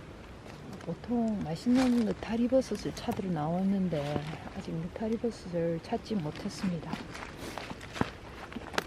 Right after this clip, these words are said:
쭉 내려가 볼게요. 뭔가 엄청 큰데 이제 이게 자빠져가지고.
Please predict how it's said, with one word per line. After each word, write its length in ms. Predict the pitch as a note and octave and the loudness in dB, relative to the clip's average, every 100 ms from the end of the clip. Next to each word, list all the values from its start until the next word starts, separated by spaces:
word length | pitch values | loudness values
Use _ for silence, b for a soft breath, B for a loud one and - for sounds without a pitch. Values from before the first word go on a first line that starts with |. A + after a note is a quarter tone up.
| - | -6
쭉 360 | - F3 F#3+ F#3 | -4 -2 0 2
내려가 360 | G#3+ F#3+ D#3+ | 2 0 -2
볼게요. 360 | D#3 C3+ D#3 D3+ D3+ E3+ G#3 C4 - - - - - - - - - - - - - - - - - - - - - - - - - - - - - | -4 -4 -4 -4 2 2 4 0 -2 -8 -8 -8 -8 -8 -8 -8 -6 -4 -4 -4 -4 -6 -6 -6 -6 -4 -2 -4 -6 -8 -6 -4 -4 -4 -8 -8 -4
뭔가 560 | E3 G3 G#3+ E3+ E3 - | 0 2 2 2 2 4
엄청 420 | A3 B3+ B3 C4+ | 6 6 6 2
큰데 340 | - B3+ A3 G#3 | 4 6 8 6
이제 100 | F#3 | 4
이게 480 | - E3+ E3+ E3 D#3+ - - - | 2 0 0 0 -2 -2 -6 0
자빠져가지고. 800 | G#3 - D#3+ E3 D#3 - - | 0 0 0 0 0 -2 -6